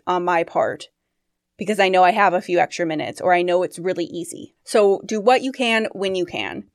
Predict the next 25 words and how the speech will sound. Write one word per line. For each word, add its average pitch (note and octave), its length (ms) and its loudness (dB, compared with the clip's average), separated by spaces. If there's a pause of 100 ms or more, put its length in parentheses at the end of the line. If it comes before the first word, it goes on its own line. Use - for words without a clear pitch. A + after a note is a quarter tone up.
(220)
And A3+ 100 2
that A#3 220 2
also B3+ 260 2
kind C#4+ 160 2
of C4 80 2
goes B3+ 180 4
for A#3 120 0
training G3+ 480 -4 (260)
as F#3+ 160 -8
well. E3 260 4
I F#3 120 2
know G#3+ 100 6
I A3 80 8
said A3 220 2
I G3 80 6
don't G3 280 0
like F#3 220 2
to - 80 -10
train F#3 240 -4
my F3+ 100 2
dogs, F3 300 2
but A3 100 2
I A3 120 6
do B3 200 2
occasionally F#3+ 800 0